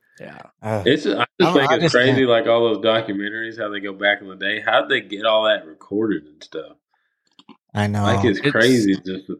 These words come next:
Speaker 3: things that they get on camera. Like, today, it's like, I can't remember what I did two weeks ago.
Speaker 1: <laughs> Yeah.
Speaker 2: Yeah.
Speaker 3: You
Speaker 1: Right.
Speaker 3: look, you know, they got everything.
Speaker 1: Right.
Speaker 2: <laughs>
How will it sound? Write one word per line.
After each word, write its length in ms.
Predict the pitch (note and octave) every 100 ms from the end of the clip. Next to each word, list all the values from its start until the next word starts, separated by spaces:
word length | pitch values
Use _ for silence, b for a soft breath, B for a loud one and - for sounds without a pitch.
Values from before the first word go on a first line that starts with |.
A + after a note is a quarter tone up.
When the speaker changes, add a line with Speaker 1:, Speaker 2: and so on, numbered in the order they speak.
| -
Speaker 3:
things 260 | G2 G2
that 140 | F#2+ -
they 120 | F#2+
get 240 | F2 F#2+
on 180 | F#2 E2+
camera. 360 | - G2 F#2 D#2+
Like, 220 | D#2+ E2 -
today, 340 | F#2+ G#2 B2
it's 160 | G#2+ F#2
like, 200 | E2 -
I 140 | F#2+
can't 240 | - G2+ D#2+
remember 360 | E2 E2+ E2+
what 160 | F#2 A2
I 160 | B2+ A2+
did 200 | E2+ E2 _
two 180 | - B2
weeks 320 | C3+ D3+ -
ago. 160 | D#2+ - - _ -
Speaker 1:
<laughs> 240 | D#3 -
Yeah. 520 | A3+ - B3+ - - D3+
Speaker 2:
Yeah. 300 | B2 G2 F#2 E2
Speaker 3:
You 100 | G2+
Speaker 1:
Right. 140 | C3+ B2+
Speaker 3:
look, 220 | A#2+ - - _ _ _ -
you 120 | G2
know, 180 | G2 G2+
they 160 | G#2 A#2+
got 180 | G2+
everything. 420 | F2+ A2 A#2 - -
Speaker 1:
Right. 120 |
Speaker 2:
<laughs> 40 | _